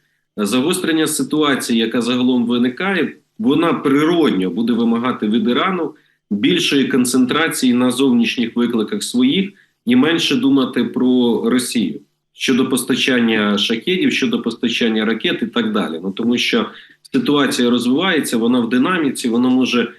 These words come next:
або і далі перерости в більш серйозну війну і обмін ударами між країнами,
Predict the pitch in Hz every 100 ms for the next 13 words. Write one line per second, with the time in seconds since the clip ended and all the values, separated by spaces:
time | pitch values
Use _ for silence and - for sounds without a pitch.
0 | _ _ - 117 131 143 123 127 117 135
1 | 127 113 - 113 110 113 110 120 104 101
2 | 123 104 - 131 190 196 190 160 135 123
3 | 127 131 147 147 143 120 139 143 127 131
4 | 123 131 127 120 117 117 113 113 - 117
5 | 113 110 110 98